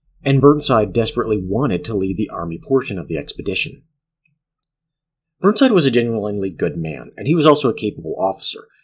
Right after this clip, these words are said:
as long as he executed someone else's plan. That's not an insult either. Some officers are good at devising their own schemes, and others just don't. In this case, however, the Navy largely designed the campaign, which left Burnside to his strengths,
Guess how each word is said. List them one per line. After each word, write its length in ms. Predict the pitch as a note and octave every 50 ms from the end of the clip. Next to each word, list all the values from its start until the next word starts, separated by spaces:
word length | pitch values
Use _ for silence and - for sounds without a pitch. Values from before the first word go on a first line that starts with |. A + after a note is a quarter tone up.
| _ _ _ _
as 140 | - D#3 C3+
long 140 | D#3+ D#3+ D#3
as 100 | C#3 A#2+
he 80 | A#2 A2
executed 480 | G#2+ - - - - F#2+ E2+ D2 -
someone 260 | - E2+ E2+ D2 D2+
else's 260 | F#2+ G2 - - E2+ -
plan. 240 | - - - - - _ _ _ _ _ _ _ _ _ _ _ _ _ _ _ _
That's 240 | - B2+ E3 F3 -
not 180 | G3 F#3+ E3+ C#3+
an 100 | B2 C#3
insult 320 | F3 F3+ E3+ - E2 -
either. 300 | A#2 G2+ D#2+ - - -
Some 260 | - - C3 C3 C3
officers 520 | A2+ G#2+ G#2+ - - - A2+ B2 C3+ F#2+ F#2+
are 60 | F#2
good 200 | D2+ - - E2
at 100 | F2 -
devising 440 | F#2 D#2 D#2 D2 D2+ C#2+ D2+ E2+ D#2+
their 160 | D2 D2 D2
own 140 | D2 D2 C#2+
schemes, 460 | - - - E2 D#2 F2+ G#2+ G2 G2
and 120 | G2 F2
others 500 | D#2+ C#2 C#2+ E2+ F#2+ F#2+ - - - - _ _
just 220 | - - - - -
don't. 320 | A#2 A2 F2 C#2+ C#2 - - _ _ _ _ _ _ _ _ _ _ _ _ _ _ _ _ _ _ _
In 120 | - D3+ C#3
this 160 | D3 D3 D3
case, 260 | - G2 F2+ G2 -
however, 480 | A2 G2 E2+ D2+ C#2+ D#2+ F2+ F2+ - - _ _ _ _ _ _ _ _ _
the 140 | E2+ A#2+
Navy 300 | A#2+ B2+ D#3 E3 F#3 D#3+
largely 360 | B2+ A#2 A2 G2+ F2 F#2+ F#2 E2+
designed 480 | - F#2 - - A2+ C3 E3 D#3 B2
the 60 | G#2
campaign, 600 | - - F#2 E2 D2 - - - C3 C#3+ D2+ - - _ _ _ _ _ _ _
which 200 | B2 A#2 - A2
left 260 | A#2+ B2+ B2 - -
Burnside 520 | B2 A2+ A#2 A2+ - - G2+ F2 E2 -
to 120 | - F#2+ E2
his 160 | D#2 - -
strengths, 640 | - - B2 E2+ - - - - - - - -